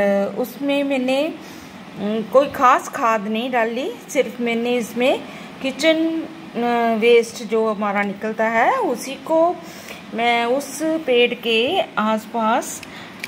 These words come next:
साइडों पर द-, अ, दबा देती थी। मैंने स्पेशल बनाकर उसके बाद नहीं डालती थी, मैं उसको साइडों पर थोड़ा सा, जड़ों से थोड़ा सा दूर, वहाँ पर ही मैं उसको दबा देती थी।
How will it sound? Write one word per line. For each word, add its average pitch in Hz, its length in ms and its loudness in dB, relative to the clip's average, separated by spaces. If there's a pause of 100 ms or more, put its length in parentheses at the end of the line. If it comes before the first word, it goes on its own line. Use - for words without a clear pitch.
(140)
साइडों 226 340 4
पर 269 420 2 (400)
द-, 190 100 -4
अ, 214 480 2
दबा 202 380 4
देती 220 320 -4
थी। 349 380 -6 (640)
मैंने 262 260 4
स्पेशल 277 440 4
बनाकर 233 560 2
उसके 302 320 -6
बाद 269 260 2
नहीं 339 180 -2
डालती 208 400 4
थी, 277 280 -4
मैं 311 220 2
उसको 254 600 0 (540)
साइडों 226 320 4
पर 277 460 2 (300)
थोड़ा 233 200 -2
सा, 247 140 -6
जड़ों 226 340 -2
से 269 180 -2
थोड़ा 247 280 2
सा 247 200 2
दूर, 233 540 -2 (400)
वहाँ 262 400 4
पर 240 180 4
ही 233 260 -4
मैं 226 200 0
उसको 262 600 -2
दबा 214 300 2
देती 220 340 -4
थी। 320 360 -6